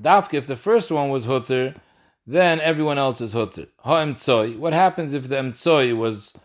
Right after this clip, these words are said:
Hutter? He went to a Chacham to be Shoyal al Nazirusoi. Loi. Then nobody else is Mutter, only him. Shma Mina,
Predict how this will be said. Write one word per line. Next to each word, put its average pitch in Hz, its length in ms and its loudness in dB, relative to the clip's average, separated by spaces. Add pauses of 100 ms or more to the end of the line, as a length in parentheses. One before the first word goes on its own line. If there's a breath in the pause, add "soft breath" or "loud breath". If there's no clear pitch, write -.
(320 soft breath)
Hutter? 123 340 0
He 160 120 2
went 156 240 0
to 139 100 0
a 127 60 0
Chacham 139 360 -2
to 139 100 -10
be 127 160 -6
Shoyal 135 500 0
al 123 420 4 (320 soft breath)
Nazirusoi. 110 760 -6 (560)
Loi. 220 400 2 (560)
Then 180 460 2
nobody 185 320 2
else 175 240 2
is 147 140 -6
Mutter, 165 260 -2
only 151 300 -2
him. 113 200 -4 (100)
Shma 131 360 0
Mina, 170 220 -4